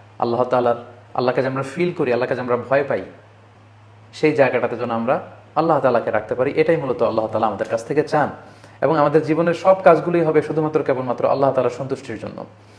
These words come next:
এজন্য বিশ্বনবী সাল্লাল্লাহু আলাইহি ওয়াসাল্লামকে কিন্তু আল্লাহ রাব্বুল আলামিন শিখিয়ে দিয়েছেন যে, "কুল ইন্না সলাতি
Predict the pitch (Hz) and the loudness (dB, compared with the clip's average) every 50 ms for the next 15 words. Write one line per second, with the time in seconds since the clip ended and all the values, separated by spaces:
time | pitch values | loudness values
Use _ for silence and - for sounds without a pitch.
0 | - - - - - 139 147 143 143 151 - 170 170 160 160 160 - 165 147 143 | -20 -18 -14 -6 -4 -4 -2 -2 -4 -4 -4 -2 -2 0 0 0 0 0 2 2
1 | 139 151 160 160 160 147 139 135 147 143 139 139 135 - 139 131 131 127 - 139 | 4 4 4 4 4 2 2 2 2 0 -2 -4 -4 -6 -4 -4 -4 -4 -6 -8
2 | 113 127 123 117 123 110 - - - - - - - - - - - - 123 123 | -8 -8 -6 -4 -4 -4 -6 -10 -16 -20 -20 -20 -20 -20 -20 -14 -8 -2 0 2
3 | 123 120 117 120 120 123 123 127 127 - 147 - 151 139 127 123 117 113 117 113 | 2 2 2 2 2 2 2 -2 -4 -6 -4 -2 -2 0 0 0 -2 -2 -4 -6
4 | 113 113 120 123 - 160 160 160 165 160 160 156 147 - 151 147 160 165 156 - | -6 -6 -6 -4 -2 -2 -2 -2 -2 -2 -2 -2 -2 0 2 6 8 8 8 6
5 | - 123 104 | 2 -4 -6